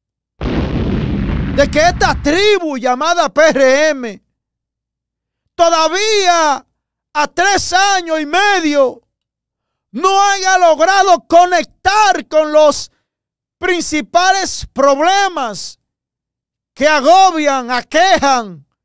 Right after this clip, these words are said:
a la sociedad dominicana. Esta es la hora que la tribu del P R M no da pie con bola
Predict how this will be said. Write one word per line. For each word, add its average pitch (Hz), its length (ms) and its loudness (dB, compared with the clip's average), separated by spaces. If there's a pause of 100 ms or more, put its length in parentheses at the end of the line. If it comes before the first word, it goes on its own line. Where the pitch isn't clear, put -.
(960)
a 233 100 -2
la 294 140 2
sociedad 294 720 0
dominicana. 180 720 -2 (1800)
Esta 381 400 2
es 381 60 0
la 320 200 0
hora 311 580 2 (1000)
que 311 580 4
la 294 200 0
tribu 339 1040 -4 (440)
del 320 300 -2
P - 120 -8
R 339 560 2
M 285 320 -6 (280)
no 339 320 2
da 359 140 2
pie 349 360 0
con 302 300 2
bola 311 640 2